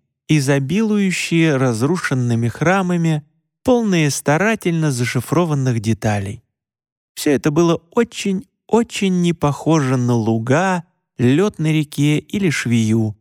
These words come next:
склонившуюся над работой. Гюйсманс в своем скандальном романе "Наоборот"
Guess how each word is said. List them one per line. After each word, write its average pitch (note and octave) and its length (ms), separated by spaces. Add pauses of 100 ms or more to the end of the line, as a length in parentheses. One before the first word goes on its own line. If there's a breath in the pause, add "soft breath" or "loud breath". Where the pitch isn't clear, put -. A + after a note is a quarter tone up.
(120)
склонившуюся C3 1000
над A2+ 220
работой. G#2 600 (1080)
Гюйсманс F#3 1000
в - 60
своем D3+ 480
скандальном C#3 600
романе B2+ 440
"Наоборот" A#2+ 800